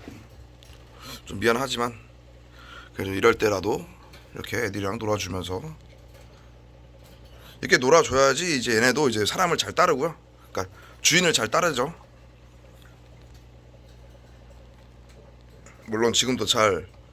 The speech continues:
잘 따르는 건 아니지만, 그래도 제 손을 잘 탑니다. 사실 제가 앵무새는 잘 몰라요.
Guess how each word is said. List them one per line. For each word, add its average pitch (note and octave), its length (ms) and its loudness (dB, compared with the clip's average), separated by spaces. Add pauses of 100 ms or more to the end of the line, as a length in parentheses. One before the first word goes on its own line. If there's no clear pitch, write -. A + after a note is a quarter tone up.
(340)
잘 D3+ 180 4
따르는 F3 320 4
건 F#3 80 0
아니지만, A2+ 540 -2
그래도 A2 360 0 (1700)
제 B2 200 2
손을 C#3+ 280 0
잘 F#2+ 160 -4
탑니다. B2 320 -6 (4000)
사실 C#3+ 240 -2
제가 A#2+ 200 4
앵무새는 B2 340 0
잘 C#3 160 2
몰라요. G2 380 -4